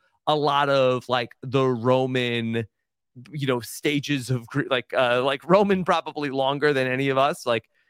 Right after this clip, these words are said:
I really thought, like, "No, they're not gonna kill him. Like, they're not gonna kill, they're not, they're not gonna kill Logan. Like, this is gonna be a close call, and he's gonna be fine.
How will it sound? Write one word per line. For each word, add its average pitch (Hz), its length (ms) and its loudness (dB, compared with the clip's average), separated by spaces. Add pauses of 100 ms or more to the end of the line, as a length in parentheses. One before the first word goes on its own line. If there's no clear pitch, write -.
(320)
I 214 160 0
really 208 320 0
thought, 156 320 0
like, 135 160 -4 (240)
"No, 277 120 -2
they're 214 120 -4
not 165 180 -4
gonna 110 160 -12
kill 123 240 -4
him. - 240 -14 (180)
Like, 311 120 -2
they're 233 100 -2
not 175 160 0
gonna 101 200 -8
kill, 117 440 -2
they're 226 140 2
not, 131 280 -4
they're 151 200 -2
not 165 160 -2
gonna 120 160 -4
kill 110 180 -2
Logan. 117 460 0
Like, 107 260 -2 (240)
this 285 160 -6
is 233 60 -6
gonna 214 180 0
be 185 140 -2
a 175 40 -4
close 160 380 -2
call, 135 580 2 (380)
and 147 560 -2 (120)
he's 247 240 0
gonna 175 240 2
be 123 120 -4
fine. 98 460 -8